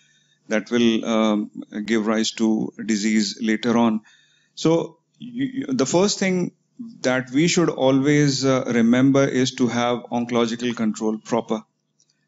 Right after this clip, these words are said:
The next thing is we have to conserve tissue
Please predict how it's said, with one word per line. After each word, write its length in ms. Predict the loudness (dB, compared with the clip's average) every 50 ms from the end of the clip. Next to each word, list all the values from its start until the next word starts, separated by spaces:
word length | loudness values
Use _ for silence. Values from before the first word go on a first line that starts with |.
| _ _ -2
The 100 | 0 2
next 280 | 2 2 0 -2 0
thing 200 | 2 4 4 4
is 380 | 4 2 2 0 -2 -6 -10 -14 _ _ _ _ _ _ _
we 160 | -2 0 0
have 220 | 2 0 -2 0 -2
to 80 | -2 -2
conserve 600 | 0 0 2 2 2 2 4 2 2 2 2 0
tissue 360 | 0 0 2 2 2 0